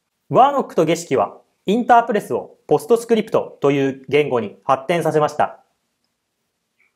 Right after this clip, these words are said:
ポストスクリプトはアップル社の高品質なプリンターであるレーザーライターに採用され、広く用いられることとなります。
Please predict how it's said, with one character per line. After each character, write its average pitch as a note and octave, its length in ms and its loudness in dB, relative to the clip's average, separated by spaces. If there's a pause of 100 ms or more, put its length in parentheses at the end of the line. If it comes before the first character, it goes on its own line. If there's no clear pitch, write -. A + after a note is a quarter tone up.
(640)
ポ D3+ 100 0
ス - 80 -4
ト C4 100 2
ス B3+ 100 -4
ク C#4 100 0
リ C4 80 -2
プ - 80 -8
ト G3+ 100 6
は C3+ 280 0 (100)
ア C#3 80 2
ッ - 140 -6
プ B3 120 0
ル A#3 60 -2
社 F#3 140 2
の A#2+ 200 -12 (280)
高 G#3 200 4
品 A#3 140 0
質 - 100 -8
な D#3+ 140 2
プ C#3+ 100 -2
リ C#3 80 -2
ン C3 80 -8
タ C#3+ 140 4
ー C#3+ 40 4
で F#3+ 320 -4
あ C#3+ 140 2
る - 220 -8 (440)
レ F#3 200 6
ー - 20 6
ザ A#3+ 160 6
ー A#3 40 8
ラ A#3+ 100 4
イ A#3 100 -6
タ D3+ 120 4
ー A#2 100 0
に G2+ 160 -16 (120)
採 C3+ 200 0
用 C3+ 160 0
さ B2+ 100 0
れ、 B2 300 -6 (180)
広 A#3 300 0
く - 20 -2
用 D#3 80 2
い E3 160 0
ら F3 120 6
れ F3+ 80 6
る E3 60 0
こ D#3+ 100 0
と D3 100 -6
と - 320 -2
な C3+ 100 -2
り C3 80 -2
ま - 100 -2
す。 - 320 -20